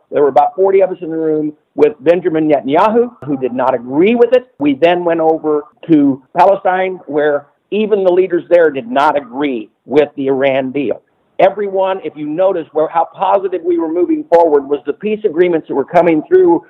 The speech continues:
with Israel, I believe, endanger those peace agreements if they continue to go down this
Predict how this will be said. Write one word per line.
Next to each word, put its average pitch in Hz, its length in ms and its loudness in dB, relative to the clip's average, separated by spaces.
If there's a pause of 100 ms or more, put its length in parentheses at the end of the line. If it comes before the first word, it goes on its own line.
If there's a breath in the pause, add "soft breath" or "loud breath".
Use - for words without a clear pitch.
with 143 180 2
Israel, 147 580 0 (220)
I 196 200 4
believe, 143 500 -8
endanger 175 640 -2
those 160 260 0
peace 165 240 -6
agreements 139 500 -6 (300)
if 160 180 0
they 151 100 4
continue 165 440 -2
to 156 100 -6
go 147 160 0
down 143 280 -2
this 143 140 -6